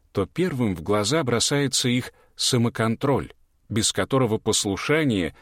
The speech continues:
и дальнейшее развитие невозможно. Даже любовь к ближнему и сострадание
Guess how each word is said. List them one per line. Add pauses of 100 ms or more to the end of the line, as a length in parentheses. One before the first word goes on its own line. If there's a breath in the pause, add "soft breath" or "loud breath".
(140 soft breath)
и
дальнейшее
развитие
невозможно. (580)
Даже
любовь
к
ближнему
и
сострадание